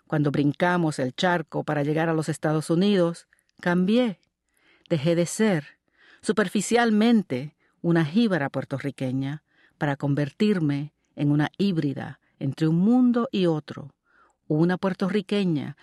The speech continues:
que vive en los Estados Unidos, habla inglés casi todo el día, se desenvuelve en la cultura norteamericana día y noche. Aquí se me considera latina o hispana,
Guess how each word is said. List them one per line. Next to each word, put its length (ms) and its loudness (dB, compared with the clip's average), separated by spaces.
que 120 0
vive 180 0
en 60 0
los 140 -4
Estados 460 -6
Unidos, 640 0
habla 320 -2
inglés 460 0
casi 360 -4
todo 240 -4
el 80 -6
día, 360 -6
se 120 0
desenvuelve 680 2
en 80 2
la 120 0
cultura 400 0
norteamericana 920 -2
día 300 0
y 40 -2
noche. 460 -4
Aquí 600 2
se 180 -2
me 100 4
considera 560 2
latina 560 2
o 100 2
hispana, 600 -4